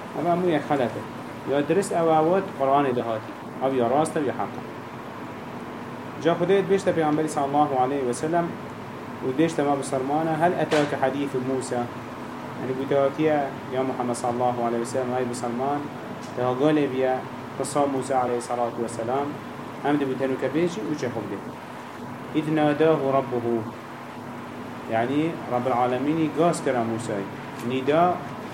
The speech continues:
یعنی گاز کرنه. اوش ایکل صفت ابو رب العالمین. رب العالمینی آخفتی:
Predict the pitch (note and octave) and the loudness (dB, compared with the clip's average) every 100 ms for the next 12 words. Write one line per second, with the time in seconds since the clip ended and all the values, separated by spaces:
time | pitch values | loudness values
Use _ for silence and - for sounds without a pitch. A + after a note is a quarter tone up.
0 | - - - A#2+ B2 B2 B2 - A2+ G#2+ | -10 -10 -6 -4 0 2 0 0 -2 -2
1 | F2 - - - - - - - - A#2 | -4 -8 -10 -10 -10 -10 -10 -10 -6 -2
2 | C#3+ D#3+ D#3+ D3+ B2+ - C3 E3 E3+ E3 | 0 4 4 4 -2 -2 0 0 2 2
3 | D3 C3+ A#2+ A#2 A2+ G#2+ G#2+ G2 F#2+ - | 2 0 0 0 0 0 -2 -4 -6 -10
4 | - - - - - - - - - - | -10 -10 -10 -10 -12 -12 -12 -12 -12 -10
5 | - - - - - - - - - - | -10 -10 -10 -10 -10 -10 -10 -10 -10 -8
6 | C3 C#3 C#3+ D#3 E3+ F3+ E3+ F3+ F3+ D#3+ | -2 2 2 2 2 2 2 4 4 2
7 | - C#3 C3+ | 0 -2 -2